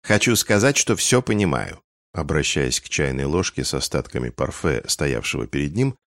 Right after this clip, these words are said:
вздохнул Мартин. Джинни молча внимала мужу, сидя рядом и потягивая джин с тоником. «Неплохо, конечно, но четыре убийства? По мне, так это словно стрелять по воробьям из пушки».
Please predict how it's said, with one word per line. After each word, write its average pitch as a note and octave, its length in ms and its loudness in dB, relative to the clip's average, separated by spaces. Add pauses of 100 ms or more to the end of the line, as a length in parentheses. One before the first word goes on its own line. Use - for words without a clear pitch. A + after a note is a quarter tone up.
(140)
вздохнул E2+ 540 -2
Мартин. A1+ 480 -6 (680)
Джинни D#3 400 4
молча A#2+ 400 2
внимала F#2 420 2
мужу, D2 520 -2 (260)
сидя D2 360 0
рядом A#2+ 420 2 (160)
и D3 80 -2
потягивая F#2+ 560 2
джин C#2+ 240 -2
с - 100 -6
тоником. A1 480 -8 (480)
«Неплохо, D#3+ 520 4
конечно, D2 440 -2
но F#2+ 120 4
четыре G#2+ 420 2
убийства? F2 720 -2 (400)
По G#2 120 4
мне, F2+ 280 4
так - 160 2
это G#2 480 6
словно G2 420 2
стрелять F2+ 460 4
по A2+ 100 6
воробьям D#2+ 460 2
из C3 120 -2
пушки». - 420 -6